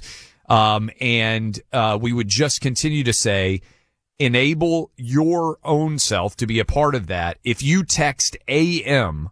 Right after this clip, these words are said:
right now at five two eight eight six, A M to five two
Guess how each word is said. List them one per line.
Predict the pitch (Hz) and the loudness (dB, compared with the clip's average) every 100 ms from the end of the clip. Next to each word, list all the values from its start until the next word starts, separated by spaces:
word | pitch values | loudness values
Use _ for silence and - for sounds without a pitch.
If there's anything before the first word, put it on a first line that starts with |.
| _ - | _ -4
right | 113 123 139 | 2 2 2
now | 131 107 85 73 78 _ _ - | -4 -4 -4 -6 -10 _ _ -4
at | 117 107 | -2 -2
five | - 156 147 185 151 | 0 2 2 0 -4
two | - 170 151 151 - | -2 0 2 0 -4
eight | 131 151 180 - | -2 -2 -2 -2
eight | 147 139 - | -2 -2 -2
six, | - 156 95 - - - - _ _ _ _ 123 | -2 -2 -4 -6 -8 -8 -10 _ _ _ _ 0
A | 143 180 196 | 2 2 0
M | - 131 104 85 85 - _ _ - | 0 0 0 -2 -6 -10 _ _ 0
to | 143 | 0
five | 113 151 143 165 156 | 0 0 2 0 -4
two | - 151 143 | -2 0 0